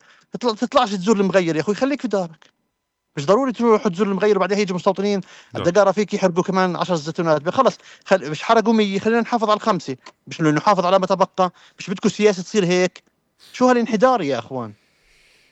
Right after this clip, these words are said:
Speaker 2: يعني يبدو أن المشهد السياسي في فلسطين ازداد تعقيدا أستاذ محمد مع استمرار الاستيطان والضم من جهة وتقييد الحضور الفلسطيني في المحافل الدولية أيضا من جهة أخرى،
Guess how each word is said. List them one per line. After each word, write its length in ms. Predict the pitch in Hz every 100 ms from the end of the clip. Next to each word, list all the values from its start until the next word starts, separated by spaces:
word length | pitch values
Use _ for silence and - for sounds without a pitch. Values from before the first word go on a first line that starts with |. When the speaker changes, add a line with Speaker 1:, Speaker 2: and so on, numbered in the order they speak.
| _
Speaker 2:
يعني 160 | 110 110
يبدو 180 | 113 127
أن 80 | 123
المشهد 560 | 123 127 131 127 120
السياسي 640 | 135 123 - 127 127 117
في 180 | 107 113
فلسطين 480 | 113 107 - 127 110
ازداد 260 | 95 113 123
تعقيدا 540 | - 95 120 120 101
أستاذ 320 | 82 98 90
محمد 380 | 87 - 92 85
مع 100 | 87
استمرار 400 | 82 - 95 90
الاستيطان 500 | 87 - 87 90 87
والضم 340 | 82 78 82 82
من 140 | 82
جهة 320 | 95 104 101
وتقييد 500 | 98 92 87 123 139
الحضور 320 | 110 104 101
الفلسطيني 460 | 95 101 95 - 92
في 60 | 92
المحافل 360 | 90 104 95
الدولية 380 | 95 101 110 104
أيضا 200 | 120 101
من 120 | 95
جهة 180 | 92 92
أخرى، 380 | 104 101 101 107